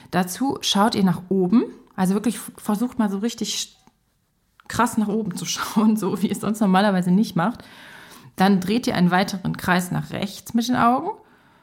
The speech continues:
nach unten und dann nach links. Also ihr kreist einfach einmal in eine Richtung. Das macht ihr dann so vier bis fünf Mal in jede Richtung.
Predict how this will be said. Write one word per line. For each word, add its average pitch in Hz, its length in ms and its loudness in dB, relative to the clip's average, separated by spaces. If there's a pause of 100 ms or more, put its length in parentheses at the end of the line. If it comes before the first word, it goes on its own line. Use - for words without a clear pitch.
(400)
nach - 180 -2
unten 208 500 0
und 185 200 -2
dann 185 160 4
nach 226 180 -2
links. 156 560 -8
Also 160 300 -4
ihr 180 160 -10
kreist 160 400 -2
einfach 160 360 -6
einmal - 420 -4
in - 100 -8
eine 190 260 0
Richtung. 269 400 -2 (320)
Das 185 160 -6
macht 190 240 0
ihr 202 60 2
dann 190 180 2
so 190 80 -4
vier 196 260 -2
bis 190 140 -6
fünf 214 300 2
Mal 196 180 2
in 175 100 2
jede 165 300 -2
Richtung. - 460 -12